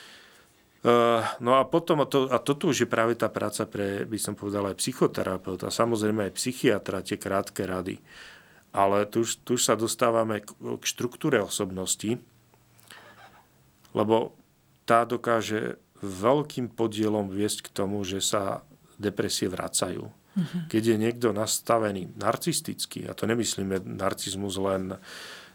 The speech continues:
Speaker 1: že je to niekto pyšný a kto ponižuje iných, e, nar-, nar-, k narcistickej štruktúre patrí aj veľká tendencia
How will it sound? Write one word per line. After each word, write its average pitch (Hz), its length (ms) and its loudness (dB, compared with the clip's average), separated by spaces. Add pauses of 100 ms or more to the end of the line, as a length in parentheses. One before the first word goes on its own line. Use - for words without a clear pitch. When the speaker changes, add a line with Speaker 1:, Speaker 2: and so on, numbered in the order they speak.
(440)
Speaker 1:
že 98 240 2
je 101 80 0
to 110 100 -2
niekto 101 320 0
pyšný 104 720 0
a 104 140 0
kto 95 240 -2
ponižuje 104 640 0
iných, 98 460 -2
e, - 60 -12 (360)
nar-, 107 320 0
nar-, 104 260 0
k 110 160 -4
narcistickej 110 720 -2
štruktúre 104 680 0
patrí 104 500 -2
aj 98 460 0 (400)
veľká 117 400 4
tendencia 101 960 2